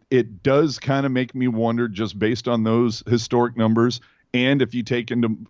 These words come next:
into account what Mallrat said, uh,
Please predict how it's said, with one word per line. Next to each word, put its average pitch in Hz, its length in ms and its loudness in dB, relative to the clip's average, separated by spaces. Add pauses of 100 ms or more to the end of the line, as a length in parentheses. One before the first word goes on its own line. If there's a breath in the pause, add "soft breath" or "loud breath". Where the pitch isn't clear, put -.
(100)
into 110 340 -2
account 117 360 0
what 110 180 2
Mallrat 113 500 2 (100)
said, 120 420 -2 (480)
uh, 104 380 0